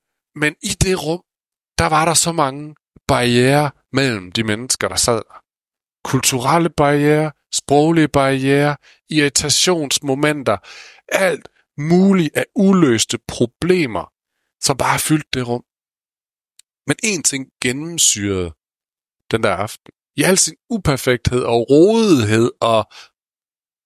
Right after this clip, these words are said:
én ting gennemsyrede, det er den her fornemmelse af, men vi vil være her. Vi vil sidde sammen på de her rækker, på trods af alt det, der er imellem os. Så vi gik rundt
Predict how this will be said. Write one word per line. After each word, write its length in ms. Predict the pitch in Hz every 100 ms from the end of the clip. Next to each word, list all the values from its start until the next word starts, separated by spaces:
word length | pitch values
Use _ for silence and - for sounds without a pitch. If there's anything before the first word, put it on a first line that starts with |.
| _ _ -
én 80 | 170
ting 240 | 156 139 -
gennemsyrede, 540 | 127 147 151 - 104
det 160 | 98 117
er 40 |
den 100 | 127
her 100 | 127
fornemmelse 420 | 120 120 120 104 104
af, 80 | 98 _ _ _ _ -
men 220 | 113 113
vi 120 | 110 110 98
vil 320 | 127 139 160 - _ _ _ _ _ _ 107
være 180 | 123
her. 220 | 123 87 - _ _ _ _ _ _ _ _ _ _ _ _ _
Vi 60 | 120 117 117
vil 280 | 156 180 185 _ -
sidde 520 | - - 147 165 165 _
sammen 380 | - 147 139 101 _ _
på 80 | -
de 200 | 117 135
her 120 | 127
rækker, 440 | 104 98 - 117 101 - -
på 80 |
trods 500 | - - - 165 156
af 60 | 143 -
alt 340 | 147 147 123 -
det, 120 | 131
der 60 |
er 220 | 107 110 120
imellem 320 | 120 143 107
os. 220 | 107 - _ _ _ _ _ _ _ - _ -
Så 100 | 143
vi 80 | 160
gik 280 | - 214 -
rundt 340 | 175 180 156